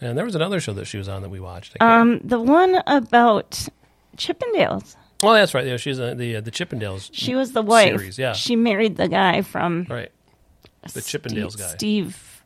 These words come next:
Speaker 1: What's his name? Yeah.
Speaker 2: Steve was his face.
Speaker 1: Right.
Speaker 2: Yeah.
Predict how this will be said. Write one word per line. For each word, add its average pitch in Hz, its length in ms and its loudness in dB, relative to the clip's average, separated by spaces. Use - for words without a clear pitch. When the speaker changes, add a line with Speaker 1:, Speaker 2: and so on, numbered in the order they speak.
Speaker 1:
What's - 160 -16
his 98 160 -18
name? 90 180 -18
Yeah. 101 240 -14
Speaker 2:
Steve 220 380 -8
was 196 360 -2
his - 240 -4
face. - 500 -14
Speaker 1:
Right. 117 220 -2
Speaker 2:
Yeah. 202 280 -6